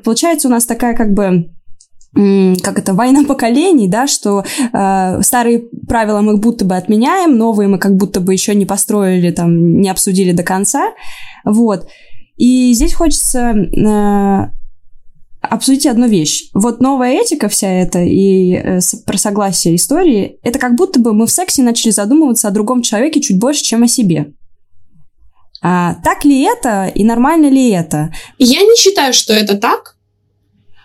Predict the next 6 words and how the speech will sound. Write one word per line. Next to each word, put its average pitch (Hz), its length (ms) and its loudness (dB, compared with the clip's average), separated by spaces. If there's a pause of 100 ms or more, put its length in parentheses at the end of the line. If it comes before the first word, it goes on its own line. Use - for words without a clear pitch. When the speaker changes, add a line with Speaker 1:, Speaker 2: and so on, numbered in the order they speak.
(120)
Speaker 1:
Мгм. 233 380 2
Speaker 2:
А, 214 520 2
я 269 200 0
считаю, 262 280 0
что 254 200 0
мы, 254 540 4